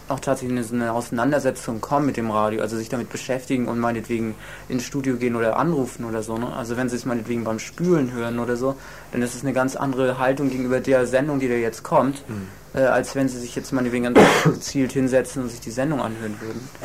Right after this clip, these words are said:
Speaker 1: Also ich weiß nicht, was ihr da macht, sondern diese Hörgewohnheiten zu ändern.
Speaker 2: Also ich denke, wenn die, wenn die Leute... Äh, Teile von Radio Dreieckland im Nebenbeihören wirklich konsumieren können, dann sind schon ganz große Helden.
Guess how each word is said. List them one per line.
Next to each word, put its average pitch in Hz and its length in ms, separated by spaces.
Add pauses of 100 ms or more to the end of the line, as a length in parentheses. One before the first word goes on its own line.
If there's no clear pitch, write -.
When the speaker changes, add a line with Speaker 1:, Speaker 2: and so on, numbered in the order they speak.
(300)
Speaker 1:
Also - 160
ich - 60
weiß 123 180
nicht, 135 120 (420)
was 127 160
ihr 127 80
da 113 300 (340)
macht, 139 340
sondern 113 360 (920)
diese 120 240
Hörgewohnheiten 120 720
zu - 160
ändern. 113 340 (500)
Speaker 2:
Also 190 180
ich - 100
denke, 104 240
wenn 101 140
die, - 160
wenn 98 180
die 110 140
Leute... 110 440 (360)
Äh, 95 260 (1300)
Teile 110 340
von 113 160
Radio 98 300
Dreieckland 104 720 (280)
im 95 140
Nebenbeihören 95 920
wirklich 107 500
konsumieren 104 600
können, 120 180
dann 98 160
sind 104 180
schon 101 140
ganz 95 240
große 98 260
Helden. 90 440